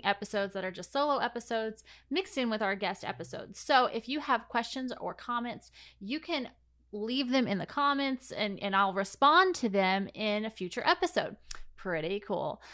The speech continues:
And you can also text me. My number is one five oh two eight seven eight seven four six zero. If you wanna text me,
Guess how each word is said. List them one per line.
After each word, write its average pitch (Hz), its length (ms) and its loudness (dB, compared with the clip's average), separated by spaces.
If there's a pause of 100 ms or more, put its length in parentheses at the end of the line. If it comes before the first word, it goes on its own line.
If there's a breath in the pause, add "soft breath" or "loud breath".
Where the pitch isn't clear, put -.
(300 loud breath)
And 247 500 2
you 254 60 -6
can 254 140 -2
also 320 180 2
text - 380 -2
me. 269 320 -2
My 214 80 0
number 202 180 0
is 196 100 -4
one 196 240 0
five 196 220 4
oh 196 120 0
two 196 300 -6
eight - 220 -6
seven 180 220 -6
eight - 180 -10
seven 180 220 -6
four 175 180 -4
six 185 320 -8
zero. 190 600 -2 (340 loud breath)
If 196 120 -8
you 190 120 -4
wanna 262 180 4
text 233 400 0
me, 220 380 -4